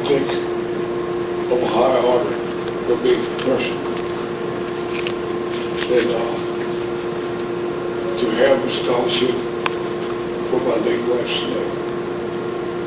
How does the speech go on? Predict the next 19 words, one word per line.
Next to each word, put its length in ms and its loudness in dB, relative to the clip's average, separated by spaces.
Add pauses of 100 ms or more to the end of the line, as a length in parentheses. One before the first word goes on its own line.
(420)
And, 260 8
uh, 220 4 (1900)
I'm, 300 2
uh, 220 2 (800)
I'm 140 4
overwhelmed 640 8 (280)
by 160 4
this. 220 4 (1400)
I 140 8
had 300 12
no 180 10
idea 340 8
it 60 6
was 140 2
gonna 280 2 (100)
work 180 2
out 180 4
like 200 4
this. 300 2